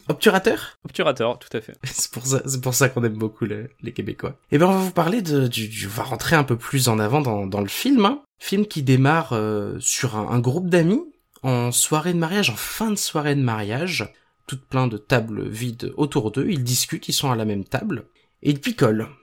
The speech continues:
Speaker 1: il picole, et dans ses, dans ses, ses amis qui est autour de la table, il y a une femme qui est en couple avec un des, euh, jeunes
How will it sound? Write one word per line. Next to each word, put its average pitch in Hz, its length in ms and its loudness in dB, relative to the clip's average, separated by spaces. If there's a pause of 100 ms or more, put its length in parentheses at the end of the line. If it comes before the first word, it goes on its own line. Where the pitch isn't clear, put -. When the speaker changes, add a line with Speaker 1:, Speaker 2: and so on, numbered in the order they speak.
(100)
Speaker 1:
il 127 180 -6
picole, 151 680 2
et 113 340 0
dans 120 200 0
ses, 107 720 -2
dans 92 140 -12
ses, 80 260 -10
ses 82 720 -10
amis 123 420 -2
qui - 160 -18
est 98 60 -8
autour 98 200 -12
de 90 60 -10
la 90 100 -8
table, 190 220 -4
il 127 60 -2
y - 20 0
a 113 180 -4
une 147 140 2
femme 127 520 -2 (300)
qui - 120 -4
est 131 100 -4
en 104 80 -4
couple 113 580 -6
avec 110 380 -8
un 156 160 -2
des, 120 340 -2
euh, 92 300 -8
jeunes 90 300 -10